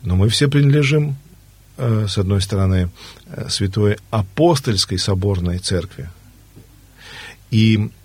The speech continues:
по-, в этом смысле мы все последователи апостольского делания, свидетельства. Как апостол нам говорил: «Всякому вопрошающему дай отчёт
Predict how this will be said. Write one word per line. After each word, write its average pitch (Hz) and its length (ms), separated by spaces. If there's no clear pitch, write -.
по-, 98 280
в 104 60
этом 110 200
смысле 120 600
мы 101 260
все 117 240
последователи 107 680
апостольского 117 680
делания, 113 520
свидетельства. 98 880
Как 107 180
апостол 113 360
нам 101 180
говорил: 101 420
«Всякому 110 760
вопрошающему 110 920
дай 113 520
отчёт 120 560